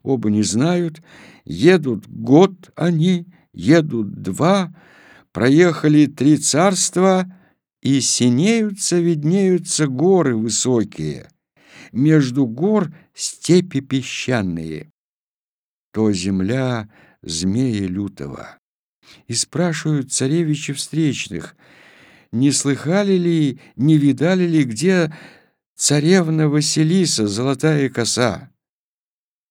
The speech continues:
И от встречных в ответ им: «Мы ее не знали, где она, не слыхали». Дав ответ, идут в сторону.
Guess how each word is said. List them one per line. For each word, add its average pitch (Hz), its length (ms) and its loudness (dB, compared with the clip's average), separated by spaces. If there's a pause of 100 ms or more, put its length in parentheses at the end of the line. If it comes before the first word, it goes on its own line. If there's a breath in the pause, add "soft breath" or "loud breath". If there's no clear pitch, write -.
(640)
И 123 120 -4
от 131 180 2
встречных 175 840 -2
в 151 100 -2
ответ 165 540 0
им: 117 440 2 (360 loud breath)
«Мы 196 220 2
ее 185 340 4
не 190 140 2
знали, 123 680 0 (220 soft breath)
где 127 380 0
она, 190 380 2
не 165 120 0
слыхали». 151 800 -4 (920)
Дав 127 420 -6
ответ, - 600 -6 (800)
идут 156 400 -4
в - 100 -18
сторону. 101 720 -6